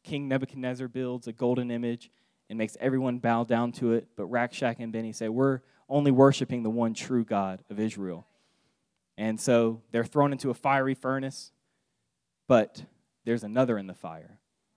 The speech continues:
And Jesus comes to save them. And there's no evidence of any fire on them when they come out. That prompts Nebuchad-, Nebuchadnezzar to say, "There is no other God like the God of Rack, Shack, and Benny."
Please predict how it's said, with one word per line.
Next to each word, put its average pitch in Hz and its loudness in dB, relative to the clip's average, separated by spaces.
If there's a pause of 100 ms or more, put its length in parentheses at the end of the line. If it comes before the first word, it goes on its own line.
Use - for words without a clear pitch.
(240)
And 104 -12
Jesus 120 -4
comes 123 -4
to 113 -10
save 127 -2
them. 107 -10 (920)
And 123 -6
there's 120 2
no 151 4
evidence 127 2
of - -16
any 135 -4
fire 131 2
on 110 0
them 104 -6
when 104 -6
they 107 -4
come 110 -10
out. 104 -4 (260)
That 117 0
prompts 151 2
Nebuchad-, 151 2
Nebuchadnezzar 143 2
to - -10
say, 123 0
"There 131 4
is 196 6
no 165 8
other 151 8
God 127 0 (340)
like 127 2
the 127 2
God 120 6 (520)
of 107 -4
Rack, 117 2
Shack, 104 -4
and 90 -14
Benny." 87 -10